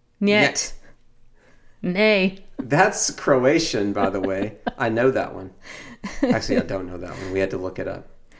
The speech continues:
Speaker 1: <laughs>
Speaker 2: You know, and a thing about setting the boundary of no is that how often do we feel like we have to apologize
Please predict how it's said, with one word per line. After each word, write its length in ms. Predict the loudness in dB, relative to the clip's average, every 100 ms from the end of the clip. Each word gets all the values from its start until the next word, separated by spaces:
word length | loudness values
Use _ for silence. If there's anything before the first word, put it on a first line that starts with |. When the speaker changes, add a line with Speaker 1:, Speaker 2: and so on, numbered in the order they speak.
| -6 2 6
Speaker 1:
<laughs> 280 | 6 4 -2 -4 -20 -18 -4
Speaker 2:
You 80 | 0
know, 120 | 2
and 120 | 2
a 40 | 2
thing 240 | 2 2
about 240 | 2 -2 0
setting 500 | 0 2 2 0 -4 -12 -20 -20 -20 _
the 80 | -2
boundary 500 | 2 2 2 0 0
of 240 | 0 0
no 680 | -2 0 2 2 2 -2 -8 -16 _ _ -6
is 200 | -2 2
that 180 | 2 0
how 360 | -2 0 2
often 400 | 4 2 0 -4
do 100 | -2
we 140 | -2 -2
feel 240 | 0 0
like 180 | 0 0
we 120 | -4
have 200 | -2 -4
to 140 | -4 -4
apologize 880 | -4 -8 -6 -8 -6 -6 -8 -12